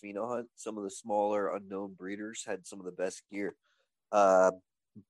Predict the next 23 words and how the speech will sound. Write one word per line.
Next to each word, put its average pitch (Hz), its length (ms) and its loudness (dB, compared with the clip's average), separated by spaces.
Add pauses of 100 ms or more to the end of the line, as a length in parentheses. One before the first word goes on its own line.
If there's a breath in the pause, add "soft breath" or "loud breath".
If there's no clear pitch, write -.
Blue, 127 500 8
B 120 220 2
L 127 200 6
U 127 340 0
underscore 127 480 2
channel, 127 640 2 (540)
uh, 101 420 6 (100)
they 113 680 6
bred 101 680 4 (560)
a 101 120 0
variety. 98 760 0
It 95 100 0
was 87 360 2
Skywalker 117 800 0
O 110 240 2
G 101 340 -10
times 90 560 -6
Appalachian 104 840 -4
Thunderfuck 104 680 -4
from 95 220 -12
Bodie 104 480 -6 (100)
times 92 360 -10
Purple 92 340 -10